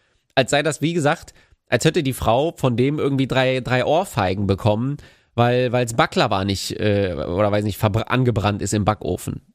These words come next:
Also, ich, ich, ich raff das nicht. Für diejenigen, die sich jetzt fragen, hö, Töchterkollektiv, über achtzigtausend Follower auf Instagram, gegründet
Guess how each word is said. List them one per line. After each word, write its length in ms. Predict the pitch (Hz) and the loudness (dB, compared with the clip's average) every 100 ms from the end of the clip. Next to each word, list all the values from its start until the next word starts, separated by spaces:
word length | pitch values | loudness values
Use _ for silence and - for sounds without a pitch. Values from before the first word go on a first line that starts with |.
| _ | _
Also, 360 | 127 110 92 - _ _ _ _ _ | 2 2 -2 -10 _ _ _ _ _
ich, 320 | - - - - | -2 -2 -6 -12
ich, 280 | - 107 117 | -6 -4 -4
ich 160 | 117 | 0
raff 200 | 135 - | 0 0
das 240 | - 90 - | -2 -2 0
nicht. 420 | 123 - - - _ _ _ | -2 -2 -8 -16 _ _ _
Für 100 | 127 | 0
diejenigen, 240 | 139 170 160 | 0 0 0
die 60 | |
sich 80 | 139 | 0
jetzt 160 | 127 - | -2 -2
fragen, 280 | 135 135 | 0 2
hö, 200 | 135 160 | 0 0
Töchterkollektiv, 880 | 185 147 160 175 175 165 - 180 185 | 0 -4 -2 -4 0 -2 -2 -4 -4
über 320 | - 165 175 139 | -2 0 2 0
achtzigtausend 720 | - - 151 - 143 139 127 | -6 -4 -4 0 0 0 -2
Follower 200 | 135 123 | 0 0
auf 80 | 110 | -2
Instagram, 680 | 156 196 180 165 180 196 196 - _ | -6 -4 -2 -2 -2 -4 -8 -16 _
gegründet 1000 | 139 131 117 131 180 214 233 233 - - | 0 2 2 2 2 2 0 -2 -10 -20